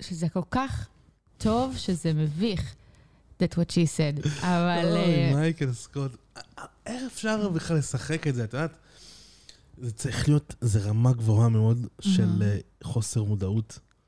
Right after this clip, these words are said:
Speaker 1: אבל היא מודעות מאוד גבוהה. כ-, כ-, כשחקן.
Speaker 2: כן.
Speaker 1: אתה
Speaker 2: איך
Speaker 1: חייב
Speaker 2: משחקים את זה, אבל?
Speaker 1: יואו. יואו, אני הייתי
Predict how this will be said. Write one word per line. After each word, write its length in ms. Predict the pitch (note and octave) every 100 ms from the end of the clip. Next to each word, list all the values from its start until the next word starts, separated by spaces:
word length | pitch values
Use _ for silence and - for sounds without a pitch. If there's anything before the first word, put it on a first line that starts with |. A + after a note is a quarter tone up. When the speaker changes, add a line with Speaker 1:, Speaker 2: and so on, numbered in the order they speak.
| _ _ -
Speaker 1:
אבל 120 | F3+
היא 60 | F3
מודעות 380 | E3 E3 D#3+ -
מאוד 200 | D#3+ E3
גבוהה. 220 | E3 D#3 D#3 - - -
כ-, 80 | A#3 G3 F3+ E3+ - -
כ-, 60 | F3+ E3 E3
כשחקן. 680 | - E3+ - - - B3 F#3
Speaker 2:
כן. 280 | D#3+ D#3+ D3 G2+ -
Speaker 1:
אתה 80 | -
Speaker 2:
איך 80 | -
Speaker 1:
חייב 220 | - G3+ G3+ G3+
Speaker 2:
משחקים 200 | G#3 C4+
את 80 |
זה, 140 | G3+ C3+
אבל? 300 | G#2+ F#2+ -
Speaker 1:
יואו. 800 | - C2 - - - B3+ G#3 - - _ _ _ _ _ _
יואו, 760 | A3+ A3+ A3+ C4 C4 A3+ G#3 G3+
אני 120 | G#3+
הייתי 500 | A3 A#3 A#3+ D#4 D#4+